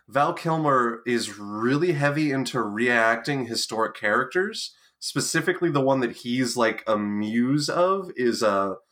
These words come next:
Mark Twain. He himself, like, played Mark Twain or plays Mark Twain. I don't know what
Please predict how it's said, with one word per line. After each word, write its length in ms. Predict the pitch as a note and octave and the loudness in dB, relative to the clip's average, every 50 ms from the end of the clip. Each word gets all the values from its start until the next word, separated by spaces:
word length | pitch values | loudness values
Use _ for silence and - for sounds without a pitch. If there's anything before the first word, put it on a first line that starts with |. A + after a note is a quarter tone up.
| _ _ _ _ _ _ _ _ _ - | _ _ _ _ _ _ _ _ _ -6
Mark 320 | G#2+ A2+ B2 C3 C3 - | 0 2 2 2 2 -2
Twain. 320 | - - A#2+ A2+ G#2+ F2+ E2 - _ _ _ _ _ _ _ _ _ | -6 -2 0 0 0 0 -4 -10 _ _ _ _ _ _ _ _ _
He 240 | _ A#2+ C3 C3 | _ -4 -2 0
himself, 540 | A#2+ C3 B2 A2+ - - C3 A#2+ A2 - - | 0 0 0 0 0 2 2 0 0 -4 -4
like, 260 | A#2+ A#2 A2 G#2 - _ _ _ _ _ | -4 -2 -2 -4 -6 _ _ _ _ _
played 460 | - - B2+ B2 B2 B2+ B2 B2+ A#2+ | -6 -2 0 2 4 4 2 2 0
Mark 300 | A2+ A#2 A#2 A2+ A2 - | 0 2 4 4 4 2
Twain 240 | - C3 A#2+ A2+ G#2+ | 0 -2 -2 0 0
or 60 | G#2 | -2
plays 400 | - - - A#2 A2+ G#2+ G#2 G#2+ | -4 -4 -4 -2 -2 -2 -2 0
Mark 240 | A2 G#2+ G2+ G2+ - | 0 0 0 0 -4
Twain. 300 | - - A2 G2+ G2+ G2+ | -6 -4 -2 -2 -2 -2
I 80 | G2+ G#2 | -2 -2
don't 160 | G#2 G#2 F#2+ | -2 -2 -2
know 300 | G2+ G2+ G2 G2+ G2 - _ _ _ - _ _ _ | -2 -2 -2 -4 -6 -8 _ _ _ -20 _ _ _
what 280 | _ A2+ C#3+ D#3 - | _ -2 -2 -2 -2